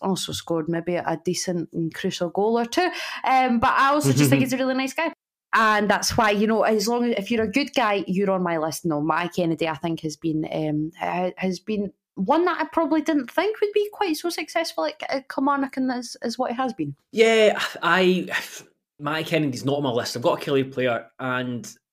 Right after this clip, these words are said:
Speaker 2: I did consider Kennedy. It was interesting with, with Killie 'cause I looked at their summer business, and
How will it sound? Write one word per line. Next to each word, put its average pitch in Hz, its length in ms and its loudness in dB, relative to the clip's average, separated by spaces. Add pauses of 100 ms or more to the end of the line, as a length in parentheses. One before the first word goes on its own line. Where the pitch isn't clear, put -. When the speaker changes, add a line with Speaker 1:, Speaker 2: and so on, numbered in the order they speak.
Speaker 2:
I 127 80 -8
did 139 200 -2
consider 143 400 -2
Kennedy. 139 480 -2 (140)
It 135 40 0
was 139 120 2
interesting 165 500 -2
with, 123 260 -10
with - 180 -12
Killie 127 360 -4
'cause 104 180 -6
I 110 120 -6
looked 135 360 -4
at 131 100 -2
their 135 100 -4
summer 131 340 0
business, 139 400 -2 (300)
and 127 300 -2